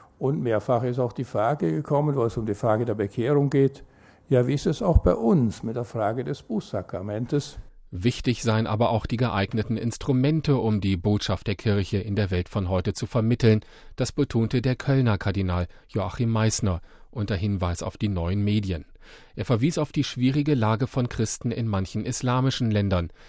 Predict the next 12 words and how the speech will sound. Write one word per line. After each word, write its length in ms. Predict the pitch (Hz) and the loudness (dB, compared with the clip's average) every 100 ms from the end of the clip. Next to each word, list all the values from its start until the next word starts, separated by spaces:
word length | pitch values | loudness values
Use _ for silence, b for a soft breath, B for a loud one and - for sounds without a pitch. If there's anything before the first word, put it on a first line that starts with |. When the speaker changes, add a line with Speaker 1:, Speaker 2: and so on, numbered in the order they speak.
| b - | b -6
Speaker 2:
Mission 580 | 90 - 120 160 156 | -4 -2 4 6 4
im 240 | 92 82 82 | 2 -4 -6
klassischen 560 | - 95 104 - 95 | -4 -2 -2 -4 -4
Sinne 340 | 90 113 113 107 b b | 2 4 4 0 b b
sei 200 | - 110 | -4 -2
dort 240 | 98 95 120 | 0 0 0
nicht 280 | 139 - | 0 -2
möglich, 460 | 90 87 - 110 - b b b - | -2 -2 0 -2 -2 b b b -4
aber, 360 | 98 95 135 | -2 2 2
so 120 | 131 95 | 2 0
Meissner 400 | 82 - 90 95 | -2 -2 -2 0
wörtlich, 400 | 104 120 117 | 2 2 0